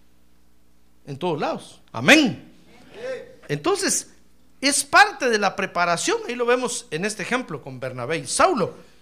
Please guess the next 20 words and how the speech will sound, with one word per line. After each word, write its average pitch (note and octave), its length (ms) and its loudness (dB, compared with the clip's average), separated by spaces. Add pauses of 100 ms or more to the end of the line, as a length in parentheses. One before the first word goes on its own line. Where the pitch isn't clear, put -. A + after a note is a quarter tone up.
(340)
Ahora, D4 760 4
esto C#4 240 -2
es A4+ 60 -2
la A4 120 0
preparación. A#3 580 0
La A3 80 2
segunda E4 540 2
área G4+ 380 6
es - 180 0
que C#4+ 180 -4
cada G#4+ 340 6
obrero F4+ 520 4
debe G#4 320 4
de D#4+ 140 0
ser G4 400 2
llamado B3+ 840 8
por D4+ 140 4
el C4 100 0
Espíritu D#4+ 540 -6
Santo. - 520 -12